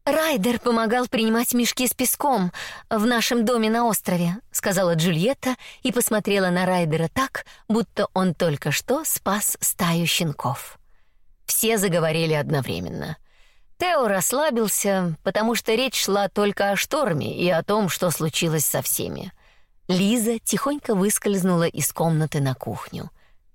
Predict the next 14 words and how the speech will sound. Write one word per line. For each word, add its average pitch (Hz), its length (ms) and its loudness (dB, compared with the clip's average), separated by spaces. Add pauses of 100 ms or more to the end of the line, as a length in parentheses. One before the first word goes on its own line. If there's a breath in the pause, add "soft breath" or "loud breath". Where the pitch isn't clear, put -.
(140)
Тео 175 360 2
пошёл 139 420 -2
за 131 200 0
ней. - 340 -6 (800)
«Тебе 208 240 0
чем-то 202 360 0
помочь?» 196 500 0 (800)
Через 175 260 2
некоторое 160 500 2
время 226 480 2 (280 loud breath)
они 220 200 2
вернулись 254 600 0
с - 120 -2
кофейником, 294 840 -2